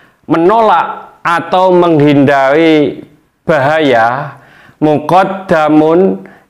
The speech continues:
itu didahulukan atau diprioritaskan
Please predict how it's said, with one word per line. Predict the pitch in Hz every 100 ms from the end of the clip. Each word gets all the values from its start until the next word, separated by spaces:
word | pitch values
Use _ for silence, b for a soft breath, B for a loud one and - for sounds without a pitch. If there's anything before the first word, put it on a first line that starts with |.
| _
itu | 185 190 196 226 214
didahulukan | 208 196 202 170 196 196 190 131 107 - B B B
atau | 160 160 190 190 190 165
diprioritaskan | 165 160 180 175 175 180 165 - 147 117